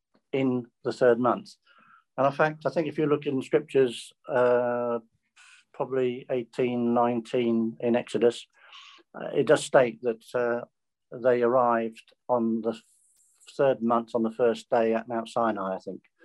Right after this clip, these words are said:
And then you get the three days of preparation to prepare to meet the Lord on the fiftieth day.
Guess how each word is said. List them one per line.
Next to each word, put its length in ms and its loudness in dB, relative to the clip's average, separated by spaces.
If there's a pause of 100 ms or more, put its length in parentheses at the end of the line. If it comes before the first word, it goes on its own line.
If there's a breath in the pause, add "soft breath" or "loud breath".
(580 soft breath)
And 100 0
then 100 2
you 60 -2
get 120 0
the 40 -10
three 220 -2
days 240 2
of 80 -20
preparation 800 0
to 160 2
prepare 400 0
to 400 0
meet 160 0
the 80 -14
Lord 240 4
on 140 -2
the 120 -6
fiftieth 480 -10
day. 260 2